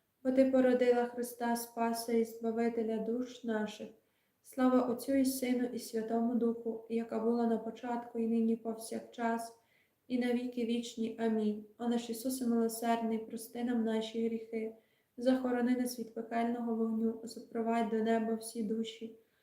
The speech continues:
а особливо ті, що найбільше потребують Твого милосердя. О Марія непорочне зачаття, молися нас, що до Тебе прибігаємо, а також за тих, які до Тебе не прибігають, а особливо за ворогів католицької церкви та довірених Тобі.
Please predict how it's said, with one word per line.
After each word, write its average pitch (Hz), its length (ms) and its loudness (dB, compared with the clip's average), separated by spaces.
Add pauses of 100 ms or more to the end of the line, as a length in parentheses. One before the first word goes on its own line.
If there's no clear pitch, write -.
(180)
а 262 160 4
особливо 254 500 4
ті, 254 200 2
що 247 200 -4
найбільше 233 440 0
потребують 226 680 0
Твого 233 240 -2
милосердя. 220 800 -2 (500)
О 254 80 -4
Марія 262 300 10
непорочне 254 680 4
зачаття, 226 600 -2
молися 233 520 0
нас, 226 220 0
що - 160 -8
до 226 100 -2
Тебе 226 360 0
прибігаємо, 220 640 0 (480)
а 254 80 -8
також 247 280 2
за 247 160 0
тих, 254 180 0
які 247 180 -4
до 240 120 0
Тебе 226 300 0
не 233 220 2
прибігають, 226 720 0
а 226 80 -4
особливо 220 760 -4 (360)
за 240 200 4
ворогів 240 460 6
католицької 233 680 0
церкви 240 500 -2
та 220 140 -4
довірених 220 720 0
Тобі. 208 420 -2